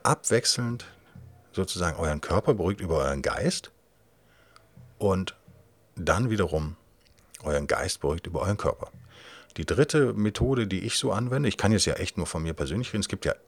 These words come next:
endlos Methoden natürlich, wäre autogenes Training. Das ist echt schnell zu lernen, hab ich, glaub ich, schon mal gesagt. Da hab ich in, in Köln damals so einen Wochenendkurs gemacht, der so irgendwie zwei Stunden an jedem Tag war oder so. Aber eigentlich hätte man es in einer, in einer halben Stunde auch lernen können. Also es ist wirklich Banane.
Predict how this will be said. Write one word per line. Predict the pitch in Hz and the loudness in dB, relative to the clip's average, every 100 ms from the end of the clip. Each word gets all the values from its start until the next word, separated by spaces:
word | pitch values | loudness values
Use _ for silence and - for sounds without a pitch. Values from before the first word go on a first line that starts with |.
| - | -12
endlos | - - - 67 58 | -4 0 0 -2 -4
Methoden | - - 64 62 | -6 -8 -8 -8
natürlich, | - - - 139 - _ _ _ _ _ _ _ _ _ _ - | -8 -8 -6 -6 -6 _ _ _ _ _ _ _ _ _ _ -14
wäre | 90 85 95 | -2 4 6
autogenes | 87 107 98 90 82 | 6 4 4 2 2
Training. | - 78 85 160 156 - - - - | 0 0 2 0 -2 -10 -16 -4 2
Das | 113 - | 4 4
ist | - - | 0 -2
echt | - 120 - | -2 -2 0
schnell | - 110 90 | 0 2 2
zu | - | 0
lernen, | 80 110 135 | 2 4 4
hab | 92 | 2
ich, | - | 0
glaub | 80 | -2
ich, | - | 0
schon | 123 | 0
mal | 127 | 0
gesagt. | 117 113 | 0 0
Da | 78 | 0
hab | 117 | 0
ich | 131 104 | -4 -6
in, | 87 | -6
in | 90 82 - | -6 -4 0
Köln | 87 117 156 | 2 4 4
damals | 123 127 123 - | 4 2 0 0
so | 95 | 0
einen | 85 | 0
Wochenendkurs | 113 80 76 - 82 - | 0 0 -2 -6 -4 -4
gemacht, | 85 110 - - _ _ - - - - _ _ _ _ - | -4 -6 -8 -20 _ _ -20 -20 -20 -20 _ _ _ _ 0
der | 82 101 | 4 4
so | 92 85 | 4 0
irgendwie | - 71 80 | -2 -6 -4
zwei | - 85 | -2 0
Stunden | 87 - 95 | 0 0 0
an | 69 73 | 0 -2
jedem | 82 73 | -4 -4
Tag | 80 - | -6 -8
war | 50 | -8
oder | 58 - | -8 -8
so. | - | -4
Aber | - 80 | 0 2
eigentlich | 107 127 | 4 4
hätte | 92 - | 4 2
man | 85 | 0
es | 85 | 0
in | - 80 | -2 -4
einer, | 69 | -6
in | 69 | -6
einer | 71 | -2
halben | 80 78 | 0 0
Stunde | - 78 - | -2 -2 -4
auch | - | -4
lernen | - - 76 | -8 -8 -10
können. | 64 | -8
Also | - 80 | -6 -4
es | 85 | -2
ist | 82 | -2
wirklich | - - - | -2 -4 -2
Banane. | 62 71 73 107 | -2 -2 0 0